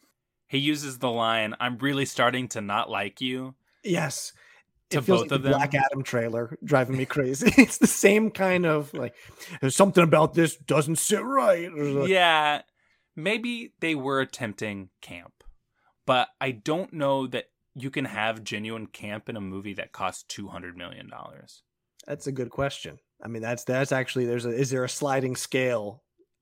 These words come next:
Speaker 2: in
Speaker 1: I,
Speaker 2: which
Speaker 1: I,
Speaker 2: it's possible?
Speaker 1: I don't think you can make a two hundred million dollar action movie that is a spoof.
Speaker 2: Well, I certainly don't think you can do it with, if, if two-thirds of your acting team, and I'm, in this case, I'm counting Gallen and Ryan, are unable to break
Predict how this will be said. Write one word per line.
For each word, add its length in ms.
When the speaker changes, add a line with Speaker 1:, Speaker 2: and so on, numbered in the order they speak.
Speaker 2:
in 140
Speaker 1:
I, 20
Speaker 2:
which 220
Speaker 1:
I, 20
Speaker 2:
it's 100
possible? 600
Speaker 1:
I 120
don't 300
think 240
you 120
can 160
make 180
a 40
two 260
hundred 280
million 320
dollar 300
action 420
movie 460
that 160
is 160
a 40
spoof. 640
Speaker 2:
Well, 120
I 100
certainly 400
don't 200
think 140
you 120
can 180
do 160
it 140
with, 380
if, 260
if 180
two-thirds 560
of 80
your 160
acting 420
team, 220
and 60
I'm, 140
in 100
this 300
case, 220
I'm 120
counting 320
Gallen 500
and 160
Ryan, 240
are 240
unable 460
to 160
break 400